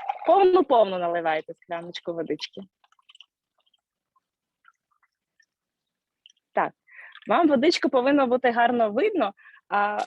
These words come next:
е, оскільки камера може не дуже показувати водичку,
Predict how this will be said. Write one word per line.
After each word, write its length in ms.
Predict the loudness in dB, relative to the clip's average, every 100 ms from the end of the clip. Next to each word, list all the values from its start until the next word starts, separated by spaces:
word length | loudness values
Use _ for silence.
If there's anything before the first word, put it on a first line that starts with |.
| -10 -14 -8
е, 60 | -2 0 -2
оскільки 420 | -2 -4 -2 -2
камера 380 | -2 0 0 0
може 520 | 0 -4 -2 -4 -4 -14 _ _ -20 -20 -18 -10
не 120 | -8
дуже 280 | -6 -4 -6
показувати 580 | -6 -6 -4 -4 -6 -6
водичку, 580 | -2 -2 -4 -2 -2